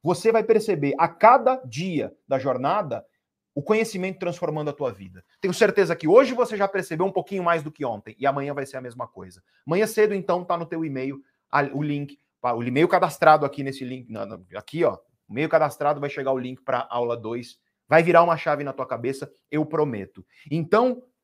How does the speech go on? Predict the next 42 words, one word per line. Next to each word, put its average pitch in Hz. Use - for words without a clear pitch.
vem 247
comigo. 190
Dá 190
a 277
mão 233
aqui 208
pra 180
mim, 196
ó, 127
esteja 202
junto 175
comigo 151
nessa 135
semana, 139
que -
você 151
vai 156
ver 151
como 151
você 139
vai 131
sair 127
transformado. 113
Você 117
vai 147
ver 151
como 180
esse -
conhecimento 147
vai 139
trazer 139
pra 143
tua 127
vida 120
algo 175
que 185
deveria 202
ter 254
sido 240
ensinado 196
na 180
escola. 104